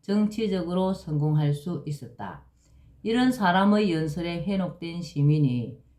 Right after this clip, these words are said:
그 의견을 쫓아가는 이른바 중우정치가 횡행했다.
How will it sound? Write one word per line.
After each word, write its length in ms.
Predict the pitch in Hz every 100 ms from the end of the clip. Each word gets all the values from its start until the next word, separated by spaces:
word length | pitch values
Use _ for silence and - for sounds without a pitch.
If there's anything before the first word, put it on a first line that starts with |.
| _
그 360 | - 175 185 170
의견을 420 | 175 196 208 202
쫓아가는 760 | 202 214 185 160 160 151 135 147
이른바 680 | 147 175 156 120 135 147 - _ _
중우정치가 1120 | - 175 208 220 196 185 175 180 170 175 175 170
횡행했다. 1000 | 151 147 156 156 139 127 - 92 -